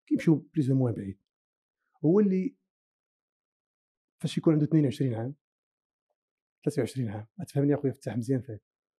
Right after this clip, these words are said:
عنده العقل ديال ثمانية وعشرين عام. دونك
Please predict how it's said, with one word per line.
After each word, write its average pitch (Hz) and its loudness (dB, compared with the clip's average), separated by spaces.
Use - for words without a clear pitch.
عنده 165 8
العقل 151 6
ديال 160 6
ثمانية 156 8
وعشرين 120 2
عام. - -18
دونك 139 0